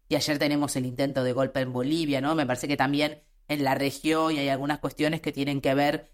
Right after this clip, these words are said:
con la transición energética y con algunos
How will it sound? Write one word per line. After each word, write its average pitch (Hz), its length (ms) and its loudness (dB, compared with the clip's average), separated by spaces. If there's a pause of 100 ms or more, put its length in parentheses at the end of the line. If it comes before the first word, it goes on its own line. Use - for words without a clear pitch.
(160)
con 151 120 2
la 131 120 0
transición 143 480 -2
energética 147 800 0
y 123 60 -4
con 139 380 -2
algunos 156 840 0